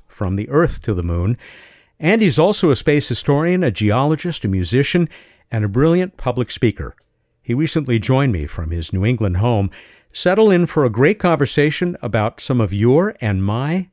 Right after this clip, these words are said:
favorite topics. Andy Chaikin, it is a tremendous pleasure to welcome you back to Planetary Radio. It has been too long,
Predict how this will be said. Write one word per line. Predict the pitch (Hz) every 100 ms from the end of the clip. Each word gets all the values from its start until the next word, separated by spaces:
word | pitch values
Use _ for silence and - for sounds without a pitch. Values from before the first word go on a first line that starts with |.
| _
favorite | - 120 110 139 -
topics. | 110 82 - - - - _ _ _
Andy | 135 135
Chaikin, | 135 135 127 120 113
it | 131 131
is | 147 127
a | 123 127
tremendous | - 151 156 165 175 180 135 -
pleasure | 117 98 90 90
to | 95
welcome | 104 104 113
you | 104
back | 95 95 -
to |
Planetary | - - 104 104 101 110 101
Radio. | 101 151 156 143
It | 120
has | 107
been | 147 190
too | - 185
long, | 135 143 170 226 226